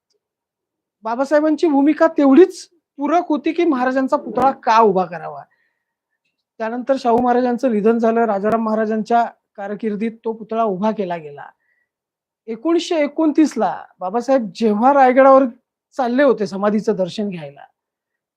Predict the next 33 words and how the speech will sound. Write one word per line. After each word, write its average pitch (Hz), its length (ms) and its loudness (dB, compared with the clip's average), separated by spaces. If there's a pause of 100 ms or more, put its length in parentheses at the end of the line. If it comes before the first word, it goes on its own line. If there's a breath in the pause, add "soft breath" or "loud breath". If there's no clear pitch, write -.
त्या 269 200 -4
वेळातही, 302 520 0
म्हणजे 202 200 -4
ज्या 240 640 4
वेळात 262 320 4 (100)
एकोणीसशे 247 340 -4
अठ्ठावीसला 247 460 -2
जेव्हा 247 240 0
पुतळा 233 260 -2
उभा 226 260 4
राहिला 190 420 0 (340)
आणि 208 160 -10
एकूण, 202 440 -8
अ, 180 80 0
त्या 208 300 -6
वेळात 262 180 4
ज्यांनी 233 360 2
विरोध 302 340 6
केला 262 180 4
होता 233 220 2
त्या 220 140 -2
सनातनींनी, 208 720 -4 (480 soft breath)
तेच 381 260 -4
सनातनी 269 540 0
त्या 294 400 -4
वेळात 220 300 2 (240)
एकोणीसशे 254 360 -8
एकोणतीसला 226 680 -6 (360 soft breath)
बाबासाहेबांवरती 247 960 -6
हल्ला 240 380 2
करण्याच्या 208 480 -2
तयारीत 175 300 -8
होते. 143 340 -20